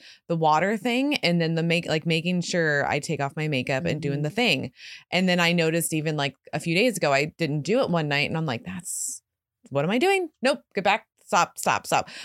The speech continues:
Speaker 1: Because we crave as humans control.
Speaker 2: Mm-hmm.
Speaker 1: We wanna fucking control everything if we could.
Speaker 2: Mm-hmm.
Speaker 1: Um, and so if we can just control little tiny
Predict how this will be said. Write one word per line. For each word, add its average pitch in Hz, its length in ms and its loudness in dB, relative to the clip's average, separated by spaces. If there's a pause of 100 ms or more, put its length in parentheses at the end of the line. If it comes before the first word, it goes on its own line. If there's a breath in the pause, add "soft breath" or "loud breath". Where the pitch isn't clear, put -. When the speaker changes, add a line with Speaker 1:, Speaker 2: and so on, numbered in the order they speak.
(140 loud breath)
Speaker 1:
Because 226 280 2
we 247 160 0
crave 233 580 2
as 175 160 2
humans 196 480 2
control. - 580 0
Speaker 2:
Mm-hmm. 170 280 -4
Speaker 1:
We 214 120 2
wanna 240 220 2
fucking 175 260 0
control 160 680 2 (140)
everything 160 520 2
if 131 120 -2
we 139 60 -4
could. 147 420 -4
Speaker 2:
Mm-hmm. 156 260 -8 (100)
Speaker 1:
Um, 175 460 4
and 190 240 2
so 185 280 2
if 170 140 2
we 220 140 0
can 226 140 2
just 190 200 0 (120)
control 180 400 0
little 185 280 2
tiny 185 440 0